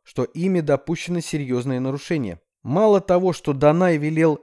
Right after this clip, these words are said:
сбросить с небес шестьдесят тысяч тонн манки во время одного из переходов евреев по пустыне, его незаметная помощь выразилась в стольких вмешательствах.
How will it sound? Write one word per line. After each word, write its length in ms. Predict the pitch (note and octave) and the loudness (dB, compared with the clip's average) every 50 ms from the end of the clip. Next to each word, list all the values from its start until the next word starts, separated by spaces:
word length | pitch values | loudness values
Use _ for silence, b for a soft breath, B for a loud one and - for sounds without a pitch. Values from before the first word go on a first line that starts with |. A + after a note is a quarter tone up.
| _ _ | _ _
сбросить 600 | A2+ A2 C3 C#3+ E3+ F#3+ F3 D3 - - B2+ - | -12 -8 -6 -2 2 2 2 2 0 -4 -8 -8
с 80 | - - | -6 -4
небес 500 | C#3 C3+ C3 C3+ E3 F#3 F3 - - - _ | -2 -2 -2 0 0 -2 -2 -2 -6 -16 _
шестьдесят 800 | - - C#3+ C#3 C3 D3 D#3 - - - D#3+ C#3+ - - B2+ - | -6 -4 -4 -2 -2 -4 -6 -2 0 2 2 2 2 -4 -10 -6
тысяч 420 | - D3 C3 - - B2 - - - | -6 -4 -4 -6 -8 -14 -16 -12 -4
тонн 240 | - D#3+ D#3 C#3+ C#3 | 0 0 0 0 0
манки 540 | D#3 F3+ F#3 D#3+ B2+ A2 - - G2+ F2+ - _ _ _ _ | 0 0 2 0 0 -2 -4 -8 -12 -14 -14 _ _ _ _
во 180 | A2+ B2 C3+ | -2 0 2
время 240 | C#3 C#3 C#3 C3 C3 | 4 4 2 2 0
одного 440 | - - B2+ A#2+ B2+ C3 C3 B2+ B2+ | -2 -6 -6 -4 -2 0 0 0 -2
из 220 | - C3 A#2+ - | -2 -4 -6 -8
переходов 640 | - _ - B2+ C3 C3+ - - C3 A2 G2+ G2 - | -10 _ -6 -4 -4 -4 -2 -2 -4 -4 -4 -6 -8
евреев 500 | A2+ A2+ B2 B2 C3 B2+ A2+ G2+ - - | -6 -6 -4 -2 -2 -2 -4 -4 -6 -8
по 80 | - A#2 | -12 -14
пустыне, 540 | - - C#3 - - - A#2+ G2 F2 D#2+ - _ _ _ _ _ _ | -10 -10 -10 -10 -8 -8 -8 -8 -8 -12 -16 _ _ _ _ _ _
его 640 | A2+ B2 C#3+ F3 F3 F#3 G3+ F#3+ F#3 - - _ _ _ _ | -8 0 2 2 4 6 6 6 6 4 -2 _ _ _ _
незаметная 1080 | B2 D3 E3 F3+ F3+ D#3+ D#3+ F#3 F#3 F#3+ F#3+ F#3+ F3 D3 - - B2+ B2 A#2+ A#2 A2+ | 0 2 4 4 4 4 4 4 4 4 4 4 4 4 2 0 -2 -2 -2 -2 -4
помощь 540 | - - G3 A3 G#3+ E3 A#2 - - - - _ _ | -4 -2 0 0 0 0 -2 -4 -8 -16 -20 _ _
выразилась 600 | - C#3+ F#3+ A3 G3+ F3 E3 F#3 F3+ D#3+ - - - - | 0 2 4 4 4 4 2 2 0 0 -2 -8 -14 -14
в 80 | - | -14
стольких 520 | - - - G#3+ A#3+ A3+ - F3+ D3 - - _ | -14 -4 -2 -2 -2 0 -2 -4 -4 -6 -10 _
вмешательствах. 920 | - A2+ A#2+ D3 E3 - - E3 B2 - G2 F#2+ - - G2+ G2 - - | -12 -6 -2 -2 -2 0 0 -2 -2 -2 -6 -12 -12 -12 -12 -12 -12 -16